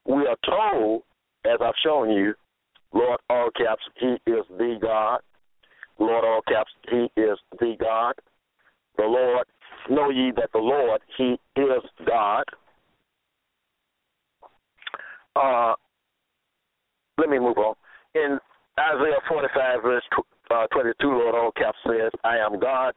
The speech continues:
and there is none else." Uh, is it true that there is none else? Okay. What is this that is stated in Ezekiel thirty-six, verse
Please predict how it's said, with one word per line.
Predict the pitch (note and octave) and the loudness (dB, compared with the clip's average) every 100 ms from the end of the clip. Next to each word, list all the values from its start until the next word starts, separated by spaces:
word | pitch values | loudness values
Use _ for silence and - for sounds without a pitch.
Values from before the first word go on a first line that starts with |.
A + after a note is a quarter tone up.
| _ | _
and | G#2 A2 | -4 0
there | A2 | -2
is | G2 | -2
none | A2+ A2+ A2 - | -2 -2 -2 -2
else." | C3 - - _ - - - - - - | -2 -2 -10 _ -20 -16 -14 -16 -10 -2
Uh, | A#2 A2+ A2 G#2 - _ _ _ | 0 2 2 0 -4 _ _ _
is | F3 F#3 | -2 0
it | G3+ - - - | -2 -2 -4 -2
true | B3+ G#3+ B2 A2+ - _ _ _ | 0 -2 -4 -8 -16 _ _ _
that | C3+ D3 C3+ - | -2 -2 0 0
there | D#3+ D3+ - | 0 0 0
is | C#3+ C3+ C3+ - _ B2+ | 0 2 -2 -6 _ -2
none | C#3 C#3+ C3 C3 - - | 0 2 0 -2 -6 -2
else? | D3 - - - - - _ _ _ _ _ _ _ _ _ _ - | 0 0 -6 -10 -10 -12 _ _ _ _ _ _ _ _ _ _ -4
Okay. | F#2 D#3+ G3+ _ _ _ _ _ _ _ _ _ - - - - - | -2 -2 -4 _ _ _ _ _ _ _ _ _ -14 -14 -14 -8 -4
What | A3 - D#3 | -4 -2 -2
is | D#3 A#2+ G#2 | 0 -2 -4
this | E3+ - - - A#2 | -4 -4 -4 -10 -4
that | D3+ - C3+ | -2 -2 0
is | B2 A#2+ - | 0 0 -4
stated | - D#3 D#3 - _ - | -2 -2 0 -4 _ -2
in | C3+ B2+ - - | 0 0 -4 -2
Ezekiel | B2 A2+ G#2 F3+ - A2+ A2 B2 _ | -2 0 0 -2 -4 -2 -2 -2 _
thirty-six, | C#3+ D3 D3+ - G#2 - - _ - | -2 0 -2 -2 -6 -4 -8 _ -6
verse | G2+ A#2 | 0 0